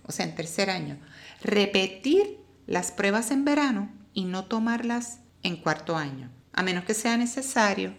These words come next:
para mejorar puntuaciones. Por eso este verano es tan importante.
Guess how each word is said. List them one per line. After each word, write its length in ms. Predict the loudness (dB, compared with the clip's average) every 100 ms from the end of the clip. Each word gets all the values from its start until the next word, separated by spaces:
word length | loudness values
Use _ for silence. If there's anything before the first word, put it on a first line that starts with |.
| -10
para 240 | -6 -4 -4
mejorar 440 | -6 -8 -10 -10
puntuaciones. 800 | -10 -8 -8 -8 -8 -8 -12 -16 -20 -20 -20 -12 0
Por 140 | 2
eso 220 | 2 0
este 300 | -2 0 2
verano 340 | 2 2 0 0
es 100 | -4
tan 160 | -6
importante. 840 | -6 -8 -8 -8 -8 -8 -10 -14